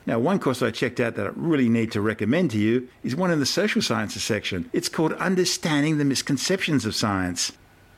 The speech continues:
This course is a great conversation starter and argument settler. For example, it takes an in-depth look at Benjamin Franklin and his famous kite.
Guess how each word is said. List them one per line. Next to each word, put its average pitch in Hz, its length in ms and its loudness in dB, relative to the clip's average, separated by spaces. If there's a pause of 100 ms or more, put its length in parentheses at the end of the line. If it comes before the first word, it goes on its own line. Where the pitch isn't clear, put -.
(100)
This - 180 0
course 160 260 0
is 123 140 -2
a 113 40 0
great 208 300 0
conversation 117 640 -2
starter 123 520 0
and 127 320 0
argument 95 500 -4
settler. 113 520 0 (280)
For 233 100 -2
example, 208 440 0
it - 100 -4
takes 175 240 -2
an 277 120 -4
in-depth 202 500 0
look 160 200 2
at 113 160 -8
Benjamin 127 440 2
Franklin 143 520 0
and 139 120 0
his - 160 -2
famous 160 480 -2
kite. - 460 -2